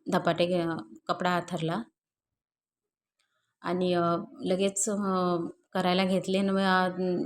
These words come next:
धपाट्यासोबत मी ना, म्हणजे दही पण खायचं होतं, पण म्हटलं संध्याकाळचा टाईम आहे, आता दही कुठं खा, नको म्हटलं, तर मग मी धपाट्यासोबत, अ,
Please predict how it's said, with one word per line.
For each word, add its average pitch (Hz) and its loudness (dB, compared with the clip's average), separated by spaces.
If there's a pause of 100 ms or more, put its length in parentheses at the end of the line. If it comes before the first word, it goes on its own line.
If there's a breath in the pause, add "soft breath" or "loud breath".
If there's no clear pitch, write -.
(180)
धपाट्यासोबत 196 2
मी 208 2
ना, 214 2 (400 loud breath)
म्हणजे 190 0
दही 214 6
पण 226 4
खायचं 185 6
होतं, 180 2
पण 208 0
म्हटलं 190 2
संध्याकाळचा 180 2
टाईम 185 2
आहे, 185 2
आता 190 2
दही 185 4
कुठं 190 -2
खा, 175 0 (180)
नको 185 -2
म्हटलं, 190 0 (420 loud breath)
तर 185 -6
मग 185 0
मी 190 2
धपाट्यासोबत, 185 2
अ, 175 4